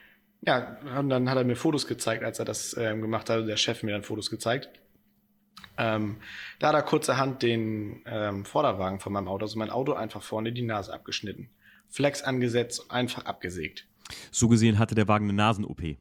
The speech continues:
Speaker 2: könnte man sagen.
Speaker 1: Genau, genau, aber schon
Speaker 2: <laughs>
Speaker 1: fortgeschritten.
Speaker 2: Ja.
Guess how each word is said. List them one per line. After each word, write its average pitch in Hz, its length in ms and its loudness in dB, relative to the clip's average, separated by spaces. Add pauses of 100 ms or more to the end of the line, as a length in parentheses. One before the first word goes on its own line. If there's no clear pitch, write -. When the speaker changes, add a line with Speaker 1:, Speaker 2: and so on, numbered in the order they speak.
(120)
Speaker 2:
könnte 90 220 -2
man 82 140 0
sagen. 78 280 0 (240)
Speaker 1:
Genau, 123 400 2 (200)
genau, 113 280 2 (100)
aber 131 200 4
schon 131 260 4
Speaker 2:
<laughs> - 20 8
Speaker 1:
fortgeschritten. - 680 2 (340)
Speaker 2:
Ja. 113 260 6